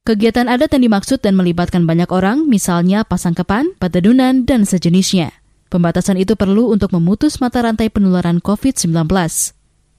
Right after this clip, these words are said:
Sementara itu, gugus tugas percepatan penanganan covid sembilan belas Bali kemarin melaporkan terjadi penambahan delapan puluh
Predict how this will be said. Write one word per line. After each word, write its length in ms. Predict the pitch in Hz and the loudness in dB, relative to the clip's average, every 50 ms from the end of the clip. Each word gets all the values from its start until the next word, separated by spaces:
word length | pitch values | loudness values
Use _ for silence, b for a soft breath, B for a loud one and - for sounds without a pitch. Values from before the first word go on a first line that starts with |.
| _ _ | _ _
Sementara 400 | - - 190 196 190 214 214 226 | -4 -2 0 2 2 2 2 2
itu, 320 | 233 240 - 262 302 330 | 0 0 0 0 0 0
gugus 400 | 285 - 208 180 175 240 254 - | 0 0 -2 0 0 -2 -4 -2
tugas 240 | - 208 190 196 190 | -2 0 0 0 -2
percepatan 560 | - - 185 - 180 - 180 180 - 202 208 | -2 -4 -4 -4 -4 -4 -4 -2 -2 -2 -2
penanganan 480 | - 196 180 170 170 175 165 160 165 165 | -2 -2 0 0 0 0 0 -2 -2 -2
covid 320 | - 180 180 - 254 - | -2 -4 -2 -2 -4 -4
sembilan 320 | - 196 180 175 165 165 165 | -2 -2 0 0 0 0 -2
belas 160 | 175 - - | -2 -4 -2
Bali 400 | - 185 175 175 196 269 320 b b b b b b | -2 0 0 2 0 0 -2 b b b b b b
kemarin 400 | - 180 180 175 190 233 247 220 | -4 -2 0 0 2 2 0 0
melaporkan 560 | 190 165 160 - 175 180 180 - 202 208 208 | 0 -2 -2 -2 -2 -4 -2 -2 -2 -2 -2
terjadi 480 | 196 175 165 165 - 214 233 247 302 | -2 -4 -4 -4 -4 -2 -2 -2 -2
penambahan 480 | - 302 277 262 247 247 233 247 240 226 | -2 -2 -2 0 0 0 0 0 0 0
delapan 480 | 180 180 170 170 175 - 202 190 202 - | 0 0 -2 -2 -2 -2 -4 -4 -4 -2
puluh 320 | - 269 277 285 294 - | -2 0 0 0 -2 -4